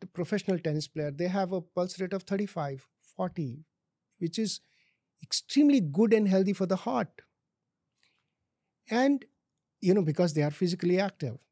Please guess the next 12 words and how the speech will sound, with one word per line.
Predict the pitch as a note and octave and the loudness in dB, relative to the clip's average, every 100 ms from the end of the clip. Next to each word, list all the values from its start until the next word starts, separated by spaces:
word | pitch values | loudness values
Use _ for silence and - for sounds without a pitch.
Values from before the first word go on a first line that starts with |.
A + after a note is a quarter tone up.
| _ | _
so | - - | -12 -4
their | D3+ D#3 | 0 2
mental | D3 F3+ G3+ | 0 0 -4
stress | G3 - E3 F3+ | -6 -4 -6 -6
is | - | -10
supposed | D3+ E3+ - | -10 -10 -8
to | E3 | -4
be | |
much | E3 D3+ E3 - | -2 -2 -4 -4
less | C#3+ C3+ | -4 -4
than | - C#3+ C3+ | -4 -4 -4
what | B2+ C#3+ F3+ | 0 4 4